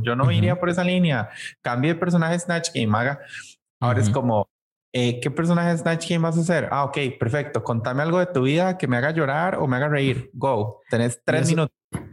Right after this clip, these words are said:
Speaker 2: y eso te recuerda a tu infancia cuando tu mamá te dejó en la parada del bus.
Speaker 1: Exacto. Entonces, yo
Speaker 2: Es-,
Speaker 1: creo que
Speaker 2: eso es
Speaker 1: también,
Speaker 2: RuPaul ahora.
Speaker 1: como dice Sandy, por lo menos lo aceptó. Por lo menos ella aceptó su, su cuota de culpa al decir, "Yo no les expliqué bien el concepto".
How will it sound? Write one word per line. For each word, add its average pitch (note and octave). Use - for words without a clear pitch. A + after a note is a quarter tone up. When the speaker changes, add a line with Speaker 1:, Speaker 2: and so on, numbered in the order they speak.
Speaker 2:
y B2+
eso A#2+
te C3+
recuerda C3+
a B2+
tu -
infancia B2
cuando C#3
tu A#2+
mamá A2
te B2+
dejó B2
en B2
la B2
parada B2
del B2
bus. -
Speaker 1:
Exacto. -
Entonces, D3
yo F3
Speaker 2:
Es-, E3+
Speaker 1:
creo F3
que F3+
Speaker 2:
eso A#2+
es A#2
Speaker 1:
también, B2
Speaker 2:
RuPaul D3
ahora. G#2+
Speaker 1:
como B2+
dice A#2+
Sandy, D3
por G#2
lo G#2+
menos A2+
lo D3+
aceptó. -
Por G#2+
lo G#2+
menos A#2
ella C#3
aceptó B2
su, G#2+
su G#2+
cuota G#2+
de C3+
culpa B2+
al C3
decir, A#2+
"Yo A2
no G#2+
les A#2
expliqué -
bien G#2
el A2
concepto". -